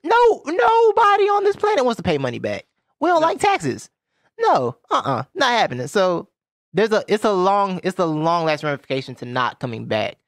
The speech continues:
Speaker 1: and you can't ignore that. I know we like to say things are bigger than finance. We can't ignore that financial aspect of it. And guys at the bottom of the league, towards the bottom of the league, um, their calories, their salaries have been cut more than the max salary guys have.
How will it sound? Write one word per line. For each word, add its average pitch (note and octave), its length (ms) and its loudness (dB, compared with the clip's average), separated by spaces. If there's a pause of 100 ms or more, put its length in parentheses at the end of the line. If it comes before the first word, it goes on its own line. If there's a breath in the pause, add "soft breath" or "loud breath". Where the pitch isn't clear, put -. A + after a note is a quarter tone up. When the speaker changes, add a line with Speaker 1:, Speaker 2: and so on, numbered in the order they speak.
(340)
Speaker 1:
and C3 280 -4
you E3 100 0
can't F#3+ 200 0
ignore D3+ 160 0
that. C3+ 100 0
I D3 80 0
know F3 380 0 (160)
we D3 80 -2
like D3+ 120 2
to - 40 -8
say C#3+ 140 0
things C#3+ 160 -2
are B2+ 40 -6
bigger C3 160 -2
than A#2+ 80 -8
finance. C3 320 -4
We C#3+ 80 -8
can't F3+ 140 -2
ignore D3 160 0
that B2+ 100 -4
financial A#2 300 -6
aspect A2 360 -6
of D#2+ 120 -14
it. - 100 -20 (680)
And C#3+ 140 -2
guys F3 340 0
at D3 140 -2
the D3 60 -4
bottom D#3 320 0
of C#3+ 80 -2
the B2+ 60 -4
league, C#3 460 -4 (360)
towards D3 140 -2
the B2+ 40 -6
bottom C#3 260 0
of D3 80 -2
the D3 60 -4
league, D#3+ 400 -2 (580)
um, A#2+ 540 -4 (1700)
their E3 180 0
calories, D3+ 400 0
their C#3 180 -2
salaries C#3+ 300 0
have B2+ 80 -4
been A#2+ 140 -6
cut B2+ 200 -2
more B2 140 -4
than A#2 80 -8
the A2+ 60 -12
max A#2+ 240 -6
salary A2 260 -4
guys G2 240 -6
have. G#2 260 -8